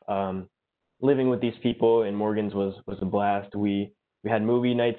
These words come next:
together all the time, woke each other up for classes. We, we had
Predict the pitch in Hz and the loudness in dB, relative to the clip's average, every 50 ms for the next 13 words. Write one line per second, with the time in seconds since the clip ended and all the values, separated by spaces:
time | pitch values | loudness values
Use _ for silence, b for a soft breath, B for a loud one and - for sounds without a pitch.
0 | - - 113 117 113 113 113 113 107 107 110 110 107 - - 107 107 110 107 107 | -4 -2 2 4 4 4 4 4 4 4 2 0 0 -2 -2 -2 -2 0 0 0
1 | 110 107 101 101 110 113 113 - - 113 107 - - 110 110 107 107 - - 107 | -2 0 0 2 2 2 0 -2 -4 -6 -4 -2 0 2 4 4 4 2 2 -4
2 | 101 - - 101 101 101 101 - - 101 104 104 101 95 98 92 95 95 92 - | -4 -2 0 0 0 0 -2 -4 -2 -2 0 0 0 -2 -4 -4 -4 -4 -6 -8
3 | _ _ _ _ - 107 107 107 | _ _ _ _ -2 -2 -2 -2